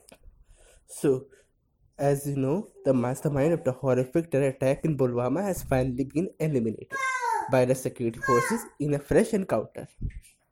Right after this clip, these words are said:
Kamran alias Ghazi, Ghazi Rashid was the mastermind of the Pulwama terror attack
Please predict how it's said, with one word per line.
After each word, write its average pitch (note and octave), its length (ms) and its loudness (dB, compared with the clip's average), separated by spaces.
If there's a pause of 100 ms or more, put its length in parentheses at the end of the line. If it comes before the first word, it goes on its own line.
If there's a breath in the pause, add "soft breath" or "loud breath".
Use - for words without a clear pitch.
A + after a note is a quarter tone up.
(840)
Kamran C#3 440 2
alias C#3 420 0
Ghazi, C#3 540 -4 (260)
Ghazi D3+ 460 0
Rashid D3 520 0 (360)
was C#3 280 6
the D3 60 0
mastermind C#3 600 0
of E3 80 -4
the E3+ 100 2
Pulwama C3 500 -2
terror C3 200 0
attack C3+ 440 -6